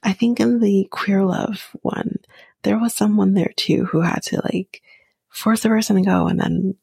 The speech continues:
once they were there, like, they just, they're like, "No, we're gonna, we're gonna keep doing this." Um, but I can't remember who that was, but anyway. So now after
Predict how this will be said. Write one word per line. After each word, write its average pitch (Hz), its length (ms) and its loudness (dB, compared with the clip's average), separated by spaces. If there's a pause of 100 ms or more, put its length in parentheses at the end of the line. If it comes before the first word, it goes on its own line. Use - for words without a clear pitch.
(100)
once 190 180 0
they 185 120 2
were 170 100 2
there, - 200 2
like, 180 280 -2
they - 140 0
just, - 280 -8 (300)
they're - 140 -2
like, - 160 -4
"No, - 80 0
we're 185 120 0
gonna, 165 240 -2 (220)
we're 185 120 2
gonna 214 140 -8
keep 170 160 -2
doing 202 220 2
this." - 360 -10 (720)
Um, 180 300 0
but - 60 -2
I - 20 2
can't - 160 0
remember 185 160 2
who 175 180 2
that - 160 -2
was, - 400 -4 (100)
but - 240 -2 (880)
anyway. - 340 0 (1400)
So 196 800 0 (840)
now 190 420 2
after 233 640 -2